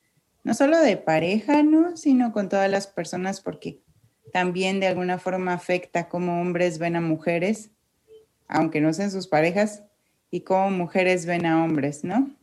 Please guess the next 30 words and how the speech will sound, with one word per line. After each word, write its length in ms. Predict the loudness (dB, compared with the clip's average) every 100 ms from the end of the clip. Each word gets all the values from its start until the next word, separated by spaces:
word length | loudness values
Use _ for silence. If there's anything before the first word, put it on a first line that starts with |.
| -12
Entonces, 760 | -6 -4 -4 -4 -4 -4 -6 -16 _ _ _
siempre 440 | -8 0 2 2 0
he 80 | 0
creído 580 | -2 0 -2 -2 -6
que 400 | -6 -4 -4 -6 -12 _ _ _
están 360 | -10 -4 -4 -2
súper 560 | -2 -4 -2 -2 -2
bien 680 | -4 -2 2 4 2 0 -8
las 800 | -8 -4 -2 -2 -6 -10 -14 -16 -8
marchas 720 | -4 0 0 -2 -2 -4 -4
y 60 | -6
todo 220 | -2 0
lo 160 | -2 -2
que 120 | -2
la 100 | 0
mujer 380 | 0 -2 0 0
hace 260 | 0 -4
para 380 | -6 -6 -6 -10 _ _ _ -2
defender 640 | 0 0 0 0 0 -2
sus 200 | -2 -4
derechos 480 | 0 -2 -2 -6 -6
y 40 |
para 240 | -4 -2 -2
defender 500 | -2 -2 -2 -2 -2
la 160 | -2
igualdad 580 | -2 0 0 2 2 0
y, 160 | 0 -2
y 100 | -4
su 160 | -4 -2
dignidad, 720 | 0 0 0 0 0 -2